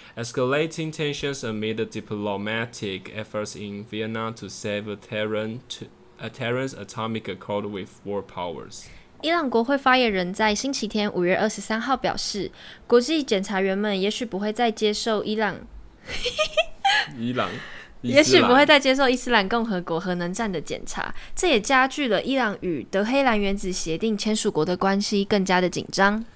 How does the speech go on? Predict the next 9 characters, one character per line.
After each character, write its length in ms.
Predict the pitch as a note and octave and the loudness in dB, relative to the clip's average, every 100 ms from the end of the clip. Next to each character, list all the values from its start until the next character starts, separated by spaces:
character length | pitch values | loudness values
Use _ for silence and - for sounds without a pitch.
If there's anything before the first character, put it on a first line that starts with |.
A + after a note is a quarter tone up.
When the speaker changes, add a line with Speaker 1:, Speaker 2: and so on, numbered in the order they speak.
| - - - - | -18 -18 -16 -12
Speaker 1:
The 80 | |
comments 480 | A#2+ D#3+ F3+ F#3+ G3+ | -8 -4 -2 -2 -4
by 360 | - A#2 A2+ A2 | -2 0 0 -2
Iran's 800 | A2 G#2+ G#2 G#2+ A2+ A#2+ B2 - | -2 -4 -2 -2 -4 -6 -8 -12
parliament 720 | - - A2 G#2+ G#2 G2 F#2+ G2 | -12 -6 -2 -2 -4 -6 -8 -10
speaker 640 | - - - G#2 G2+ G#2+ | -14 -14 -10 -10 -6 -6
Mohammad 560 | G2+ G#2 A2 A2 A#2 A#2 | -4 -4 -4 -4 -4 -4
Bagher 420 | A2+ G#2+ G#2+ G#2 G2+ - - - - | -4 -2 -2 -2 -4 -8 -14 -18 -18
Khalibaf, 1160 | - C3 B2 A#2+ G#2+ D2 - F#2 - - - | -12 -6 -4 -2 -4 -4 -10 -10 -10 -12 -16